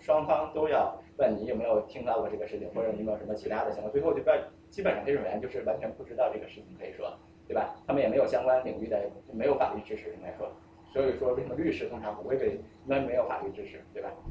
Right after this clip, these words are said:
他们一切都是只能看庭上所有双方提供的证据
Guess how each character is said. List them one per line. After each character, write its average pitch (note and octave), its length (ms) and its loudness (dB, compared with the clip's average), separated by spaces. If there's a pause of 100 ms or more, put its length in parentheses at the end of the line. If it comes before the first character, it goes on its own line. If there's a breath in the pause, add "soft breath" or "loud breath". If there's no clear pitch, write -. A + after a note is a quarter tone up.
(140)
他 D3 60 2
们 C#3+ 180 2
一 C#3 40 -4
切 C3 200 6
都 D3 140 0
是 - 220 0
只 - 120 -8
能 - 140 -8
看 - 280 0 (400)
庭 G#2 240 -8
上 G#2+ 260 0
所 A2+ 140 0
有 - 240 4
双 - 200 -2
方 A#2 200 -4
提 G#2+ 100 -8
供 A2+ 100 -6
的 A#2 100 -4
证 - 180 0
据 - 140 -6